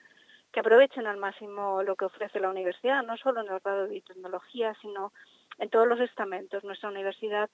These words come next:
dispone de un observatorio ocupacional muy bueno, en el cual pueden encontrar muchos recursos. Igualmente, el, el campus,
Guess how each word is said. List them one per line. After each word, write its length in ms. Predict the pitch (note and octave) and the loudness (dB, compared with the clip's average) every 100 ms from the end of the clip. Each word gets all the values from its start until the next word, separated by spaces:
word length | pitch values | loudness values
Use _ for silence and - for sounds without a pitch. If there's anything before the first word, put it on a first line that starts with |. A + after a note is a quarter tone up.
| - | -8
dispone 400 | - G#3 A#3 A3 | -14 -6 -4 -4
de 80 | G#3 | -4
un 100 | G#3+ | -6
observatorio 540 | G3+ G#3+ G3 F#3 G3 G3+ | -8 -8 -8 -6 -6 -6
ocupacional 680 | - F#3 - G#3 G#3 A3+ - _ _ _ | -4 -6 -6 -6 -2 -2 -4 _ _ _
muy 400 | G3+ G#3 A#3+ A#3+ | -14 -6 -2 -2
bueno, 640 | F#3 G3+ G#3 A3 A3+ A3+ - | -2 -2 -2 -2 -2 -2 -6
en 140 | G#3 | -10
el 140 | G3 F#3+ | -10 -8
cual 260 | - G3 | -2 -2
pueden 280 | F#3+ G3+ G3+ | 0 -4 -4
encontrar 460 | G3 F#3+ F#3 G3 F#3+ | -6 -10 -8 -10 -10
muchos 320 | G3+ - F#3+ | -14 -12 -10
recursos. 640 | F#3+ - A3+ - B3 B3 - - - _ - | -8 -6 -6 -4 -4 -4 -12 -20 -20 _ -4
Igualmente, 1000 | G#3+ A3 G#3 G#3 G#3+ A3 A3 A3 G#3 G3 | 2 2 2 -4 -6 -2 -2 -2 -4 -4
el, 180 | G3 | -6
el 300 | F#3+ F#3 F#3 F#3 - | -4 -4 -4 -12 -8
campus, 480 | - G3+ G#3 G#3+ G#3+ | 0 0 0 -4 -4